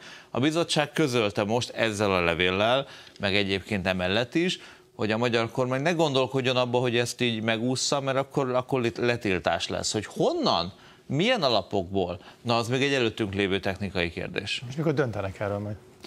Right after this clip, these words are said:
Speaker 1: Hát most a bizottság maga szabott határidőket.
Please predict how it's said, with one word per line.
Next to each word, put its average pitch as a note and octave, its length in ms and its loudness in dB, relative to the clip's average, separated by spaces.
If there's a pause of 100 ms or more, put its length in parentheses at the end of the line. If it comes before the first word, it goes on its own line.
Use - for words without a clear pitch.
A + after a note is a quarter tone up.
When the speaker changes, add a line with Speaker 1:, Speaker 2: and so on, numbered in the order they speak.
(540)
Speaker 1:
Hát C3+ 160 -2
most C#3+ 180 0
a D#3+ 40 4
bizottság D#3+ 500 2
maga B2 220 2
szabott G2+ 360 0
határidőket. D#3 880 0